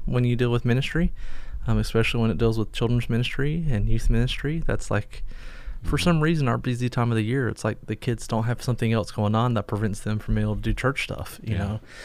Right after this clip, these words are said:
Speaker 1: know? <laughs>
Speaker 2: No, that's truth. It's very much truth. And there's been a lot going on with that, a lot going on in personal lives. And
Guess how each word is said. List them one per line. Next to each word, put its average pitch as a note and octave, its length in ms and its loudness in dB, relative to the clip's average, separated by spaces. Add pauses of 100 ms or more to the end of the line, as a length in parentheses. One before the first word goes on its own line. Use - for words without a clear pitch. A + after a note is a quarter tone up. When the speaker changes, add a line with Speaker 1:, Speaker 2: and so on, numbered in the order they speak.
(600)
Speaker 1:
know? A#3+ 100 6
<laughs> A3 60 6
Speaker 2:
No, A2+ 220 4
that's F2+ 220 6
truth. - 600 2
It's - 100 -4
very F2+ 200 2
much F#2 280 0
truth. D#2 340 -2
And D2+ 120 -4
there's D#2+ 260 -4
been F2 240 -2
a E2+ 80 0
lot E2+ 280 -2
going E2+ 280 -2
on E2+ 400 -2 (1000)
with E2 200 -2
that, F2+ 420 0
a E2 40 -10
lot E2+ 220 -4
going E2+ 220 -2
on E2 160 -2
in D#2 160 -6
personal E2+ 460 -2
lives. E2+ 500 -4
And C#2+ 220 0